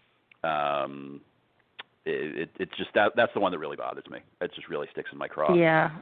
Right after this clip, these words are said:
Speaker 2: yeah. I, I am, like, um, the other day, I,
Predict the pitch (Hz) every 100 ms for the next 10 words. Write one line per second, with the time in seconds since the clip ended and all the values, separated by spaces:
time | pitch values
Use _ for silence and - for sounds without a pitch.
0 | _ - 180 170 165 160 190 226 247 214
1 | 233 254 233 - _ 214 202 196 - -
2 | - - - - 202 190 185 185 185 208
3 | 214 226 202 196 202 - 185